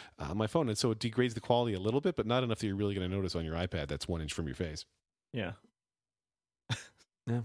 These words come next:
Speaker 3: smart.
Speaker 1: So I'm just saying, it's an option. You
Speaker 3: Yeah.
Speaker 1: can stream that way.
Speaker 2: You have the, you have, you have the optional iPad helmet. Is that what you?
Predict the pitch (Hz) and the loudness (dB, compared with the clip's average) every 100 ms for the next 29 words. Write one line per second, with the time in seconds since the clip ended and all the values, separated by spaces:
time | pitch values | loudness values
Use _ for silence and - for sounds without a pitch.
0 | - - - 104 120 113 - 120 143 - | -4 -4 2 6 6 4 0 2 4 6
1 | 196 160 131 120 156 156 185 - 123 110 | 4 4 2 0 4 4 4 2 0 -2
2 | - _ _ _ _ _ _ _ _ _ | -10 _ _ _ _ _ _ _ _ _
3 | _ 98 98 101 - 139 143 151 135 113 | _ -2 2 2 2 2 2 2 2 2
4 | 110 131 127 123 123 131 127 - 123 113 | 4 4 4 2 2 2 2 2 2 2
5 | 107 104 - 101 95 101 95 95 104 110 | 2 0 0 -2 0 -2 -2 -2 -2 -4
6 | - - 107 - - 117 | -8 -12 -8 -6 -6 -6